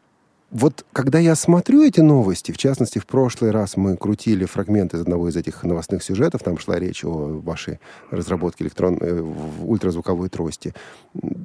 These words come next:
Оно звучит как вот, э, некие умельцы, э, совершили революцию, переворот в тифлотехнике. Это вы так представляете ситуацию? Её журналисты так рисуют?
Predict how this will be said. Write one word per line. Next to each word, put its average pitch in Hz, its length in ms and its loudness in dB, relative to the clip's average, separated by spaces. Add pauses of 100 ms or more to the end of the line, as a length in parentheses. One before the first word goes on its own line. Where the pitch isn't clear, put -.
Оно 202 220 6
звучит 185 380 2
как 143 240 -4
вот, - 320 0
э, 101 160 0
некие 113 500 2
умельцы, 113 680 2 (440)
э, 101 180 -2
совершили 107 520 0
революцию, 95 640 0
переворот 92 420 0
в - 80 -18
тифлотехнике. - 920 -8 (760)
Это 170 220 2
вы 247 120 6
так 262 140 2
представляете 120 800 -2
ситуацию? 104 680 -2 (300)
Её 151 280 6
журналисты 170 560 4
так 127 200 0
рисуют? 92 520 0